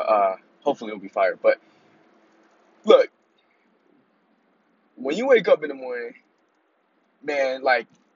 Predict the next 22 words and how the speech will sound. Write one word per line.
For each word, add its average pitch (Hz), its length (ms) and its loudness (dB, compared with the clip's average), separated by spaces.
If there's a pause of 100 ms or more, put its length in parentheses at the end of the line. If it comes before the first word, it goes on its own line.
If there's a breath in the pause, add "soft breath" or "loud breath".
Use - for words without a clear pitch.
(180)
s-, - 140 -20 (280)
please 311 600 -6 (840)
do 185 200 -6
yourself 170 400 -2
a - 40 -20
favor 127 520 -8 (560)
and - 100 -8
spend, 240 340 0
like, 233 160 0
an 139 120 -8 (220)
hour, 113 420 2 (220)
like, 156 140 0
just - 140 -12
that - 180 4 (140)
first 214 320 -2 (280)
hour 135 380 -2 (1040)
in 196 100 -6
the 185 80 -6
morning, 135 560 -12
right? 113 300 -4 (540)
Or 220 200 4
the 196 80 -10